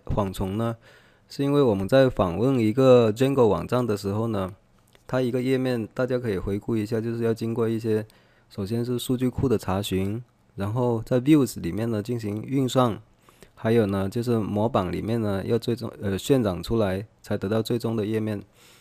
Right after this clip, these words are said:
那如果，呃，我们能把，呃，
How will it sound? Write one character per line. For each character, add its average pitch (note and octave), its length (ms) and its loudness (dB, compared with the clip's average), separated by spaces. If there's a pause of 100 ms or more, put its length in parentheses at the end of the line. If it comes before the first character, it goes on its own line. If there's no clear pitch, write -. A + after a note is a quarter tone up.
(340)
那 E3 100 -2
如 D3+ 140 2
果， A2 340 4 (880)
呃， A#2 280 2
我 A2 140 2
们 A2+ 180 2
能 C3 160 4
把， G2+ 320 2 (560)
呃， G#2 320 -2